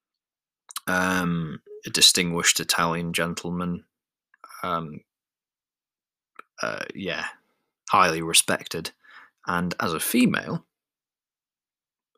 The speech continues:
good. <laughs> Good.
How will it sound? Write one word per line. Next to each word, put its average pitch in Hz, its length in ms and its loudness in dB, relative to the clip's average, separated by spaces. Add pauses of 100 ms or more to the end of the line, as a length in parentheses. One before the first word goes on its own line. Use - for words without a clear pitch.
(800)
good. 160 280 10 (340)
<laughs> - 960 2
Good. 196 300 6